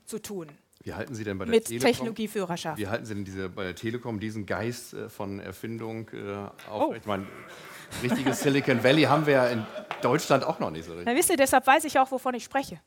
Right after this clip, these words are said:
Speaker 2: Ja.
Speaker 1: Ja. Nein, das, das ist ja genau das Thema. Wenn Sie erfolgsverwöhnt sind und ganz viel in langen Prozessen gearbeitet haben, wie kriegen Sie das hin? Aber praktisch hier ist dasselbe wieder.
Speaker 2: Ja.
Speaker 1: Durch Mischen,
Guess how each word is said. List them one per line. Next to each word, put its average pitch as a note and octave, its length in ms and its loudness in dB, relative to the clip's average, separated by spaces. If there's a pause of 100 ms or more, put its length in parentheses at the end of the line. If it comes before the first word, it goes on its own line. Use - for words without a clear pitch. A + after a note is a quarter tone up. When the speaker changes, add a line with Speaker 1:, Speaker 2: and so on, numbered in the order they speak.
Speaker 2:
Ja. D2+ 180 -10 (320)
Speaker 1:
Ja. C#4+ 140 10 (1040)
Nein, D#4+ 160 8 (220)
das, C4+ 180 4
das C#4+ 180 6
ist - 200 -2
ja F4 140 10 (120)
genau C#4+ 280 4
das D#4 220 2
Thema. A3 320 2
Wenn B3 160 -2
Sie C4 160 -4 (200)
erfolgsverwöhnt C#4+ 840 0
sind C4 200 -10
und B3 200 -10
ganz C#4 260 4
viel C#4 200 -6
in B3 100 -4
langen B3+ 220 2
Prozessen C4+ 460 -2
gearbeitet A#3 520 0
haben, A3 200 4
wie A#3+ 80 -6
kriegen B3+ 220 -6
Sie A3 60 -8
das G3+ 160 -2
hin? E4+ 160 -4
Aber A3+ 180 6
praktisch C#4 360 2
hier B3+ 120 -4
ist A#3+ 100 -4
dasselbe A3 400 2
wieder. D#3+ 280 -6
Speaker 2:
Ja. E3+ 120 -10
Speaker 1:
Durch F#3+ 200 -12
Mischen, C4+ 460 -8